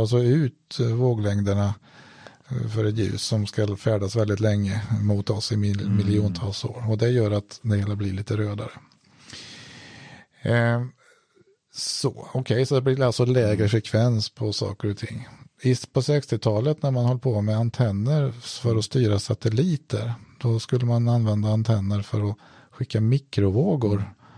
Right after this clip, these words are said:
Speaker 1: mellan sig. Och då var det de amerikanska ingenjörerna, de kom fram till att det var väldigt mycket störningar på mikrovågsbandet. Och de där störningarna verkar komma från rymden.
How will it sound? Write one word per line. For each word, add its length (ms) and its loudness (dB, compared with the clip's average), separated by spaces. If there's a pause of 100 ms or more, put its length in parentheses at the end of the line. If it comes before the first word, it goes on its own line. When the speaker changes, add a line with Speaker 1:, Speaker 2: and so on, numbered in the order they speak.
(260)
Speaker 1:
mellan 360 0
sig. 300 -6 (580)
Och 120 0
då 100 4
var 140 4
det 60 4
de 120 2
amerikanska 720 2
ingenjörerna, 800 2 (260)
de 200 0
kom 140 0
fram 240 0
till 100 0
att 60 -4
det 80 -2
var 140 0
väldigt 440 0
mycket 340 0
störningar 1000 0
på 120 -4
mikrovågsbandet. 1200 0 (320)
Och 160 2
de 120 2
där 100 4
störningarna 680 4
verkar 320 2
komma 380 2
från 400 2
rymden. 500 2